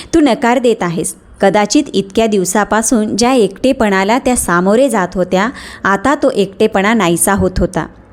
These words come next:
नाही, मला जावं लागेल. मुलगा स्वार्थी होऊ शकतो, पण एक पिता नाही. जर मी त्यांच्यासारखंच वागू लागलो, तर माझ्यात आणि त्यांच्यात काय फरक असणार? मी आपल्या मुलाला चांगले संस्कार देण्यात कमी पडलो,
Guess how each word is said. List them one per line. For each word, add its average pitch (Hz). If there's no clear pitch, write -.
नाही, 196
मला 254
जावं 208
लागेल. 170
मुलगा 277
स्वार्थी 262
होऊ 247
शकतो, 247
पण 269
एक 220
पिता 190
नाही. 165
जर 226
मी 247
त्यांच्यासारखंच 208
वागू 190
लागलो, 202
तर 269
माझ्यात 220
आणि 240
त्यांच्यात 220
काय 214
फरक 294
असणार? -
मी 226
आपल्या 226
मुलाला 196
चांगले 196
संस्कार 202
देण्यात 202
कमी 233
पडलो, 190